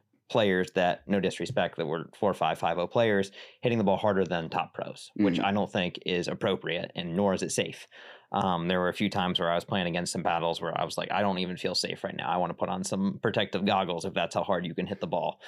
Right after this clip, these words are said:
Speaker 1: Because if you miss high, there's no way you can get out of the way.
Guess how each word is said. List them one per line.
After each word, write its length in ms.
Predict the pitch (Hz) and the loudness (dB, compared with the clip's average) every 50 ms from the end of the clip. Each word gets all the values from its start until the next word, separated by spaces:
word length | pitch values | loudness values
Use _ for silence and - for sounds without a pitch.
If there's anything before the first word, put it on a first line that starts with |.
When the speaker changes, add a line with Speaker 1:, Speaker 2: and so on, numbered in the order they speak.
| - - - - - _ _ - | -18 -18 -20 -20 -20 _ _ -4
Speaker 1:
Because 260 | 117 104 - 101 92 | -2 0 2 2 2
if 100 | 92 92 | 2 2
you 120 | 107 120 120 | 2 4 4
miss 160 | 113 104 - | 4 4 2
high, 260 | - 104 98 90 90 90 | 2 2 2 2 0 0
there's 160 | 87 95 95 - | -2 -2 0 0
no 140 | 87 78 | 0 0
way 120 | 80 85 85 | 2 2 0
you 100 | 82 - | 0 -2
can 120 | - 92 | -4 -4
get 120 | - - - | -4 -4 -4
out 100 | - - | -4 -6
of 80 | - - | -6 -8
the 60 | 65 | -8
way. 340 | - - - - - - | -8 -8 -10 -10 -12 -12